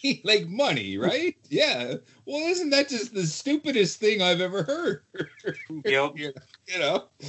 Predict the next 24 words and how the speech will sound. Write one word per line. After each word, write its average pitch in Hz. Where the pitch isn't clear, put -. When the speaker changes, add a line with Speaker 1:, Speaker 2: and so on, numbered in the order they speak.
Speaker 1:
But 151
then 156
it's 151
like, 143
"Well, 208
no, 269
it's 202
to 190
raise 233
funds 208
for 165
your 147
hockey 170
team 110
or 104
your 101
wedding 104
or 87
your 92
this 117
or -
that." 104
It's 92
like, 92